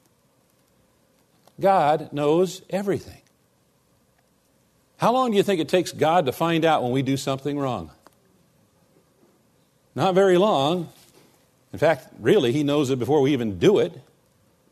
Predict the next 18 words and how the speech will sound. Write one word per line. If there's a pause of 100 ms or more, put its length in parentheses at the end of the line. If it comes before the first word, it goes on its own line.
(1080)
And
yet
he
doesn't
immediately
drop
judgment
on
us
when
we
do
something
wrong. (2000)
Now,
why
is
that?